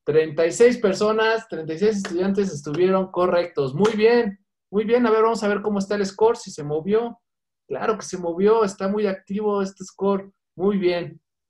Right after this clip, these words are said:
Vamos con la siguiente pregunta, que es verdadero o falso. Entre más lejos se encuentra un planeta del Sol, tarda, tarda menos en dar la vuelta alrededor de él.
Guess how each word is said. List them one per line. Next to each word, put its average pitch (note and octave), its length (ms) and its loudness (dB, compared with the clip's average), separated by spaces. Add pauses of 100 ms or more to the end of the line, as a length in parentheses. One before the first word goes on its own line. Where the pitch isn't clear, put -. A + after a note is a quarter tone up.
(140)
Vamos B3+ 520 4
con A#3 340 4
la A3 140 0
siguiente G3 560 -2
pregunta, F#3+ 480 -4
que F3 100 -6
es F3+ 140 -4
verdadero C#3 680 -2
o D#3+ 180 -2
falso. F#3+ 680 -4 (420)
Entre D3+ 260 -6
más G#3 220 0
lejos A#3+ 220 -4
se D3+ 80 -8
encuentra E3+ 300 -6
un - 80 -10
planeta D3+ 360 -4
del G#2+ 160 -6
Sol, B2 360 -6
tarda, C#3+ 540 -6 (1300)
tarda D#3 340 0
menos C#3+ 480 -6
en A#2+ 140 -12
dar C3 220 -4
la G#2 120 -4
vuelta B2 380 -6
alrededor G2+ 560 -6
de D3 200 2
él. - 200 -4